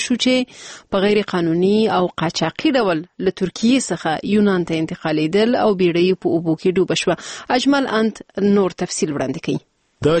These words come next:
Speaker 2: چهارشنبې په ماسپښین د افغانستان د بهرنیو چارو د وزارت ویان جانان موسازي ازادۍ راډیو ته په یو تلیفوني تماس کې وویل چې یونان ته د تلو لپاره د دوی پلاوی په کابل کې تیار دی. د الوتکې بندوبست هم شوی دی،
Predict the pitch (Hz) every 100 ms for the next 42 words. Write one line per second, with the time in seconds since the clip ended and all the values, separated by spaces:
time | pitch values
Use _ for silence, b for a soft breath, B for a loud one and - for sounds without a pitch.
0 | - 202 - 190 180 175 160 - - 160
1 | 151 135 143 131 143 143 131 120 131 139
2 | 143 131 123 120 120 123 - 120 120 113
3 | 107 113 110 101 98 90 120 113 101 110
4 | 104 107 104 92 95 90 92 92 110 107
5 | 101 101 - - 123 143 131 - 131 120
6 | 123 120 107 - 160 143 - 101 92 90
7 | 101 101 - 104 95 87 95 92 92 95
8 | - 98 90 117 143 156 143 B B B
9 | 131 139 151 175 175 151 143 123 135 -
10 | 127 107 - 151 170 175